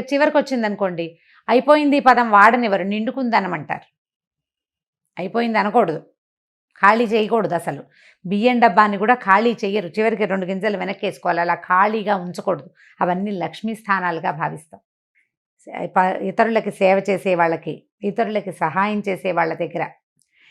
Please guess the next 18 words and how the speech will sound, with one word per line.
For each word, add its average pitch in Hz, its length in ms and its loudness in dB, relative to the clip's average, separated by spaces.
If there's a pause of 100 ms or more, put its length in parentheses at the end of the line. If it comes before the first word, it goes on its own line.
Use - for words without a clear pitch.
(120)
ఎవరైతే 220 560 0
పరమత 214 540 2
సహనంతోటి 214 760 -4
మెలుగుతారో 180 600 -4
వాళ్ళ 160 320 0
దగ్గర, 160 340 -6 (920)
ఏదైనా 220 380 4
తగాదా 214 500 6
వచ్చినా 214 400 -4
తిరగబడి 233 560 -2
మాట్లాడకుండా 208 760 0
ఎవడుంటాడో 185 800 2
వాడి 165 320 0
దగ్గర, 165 340 -2
వాడి 175 260 2
సహనంలో 202 580 -2
లక్ష్మి 170 380 -8
ఉంటుంది. 156 280 -14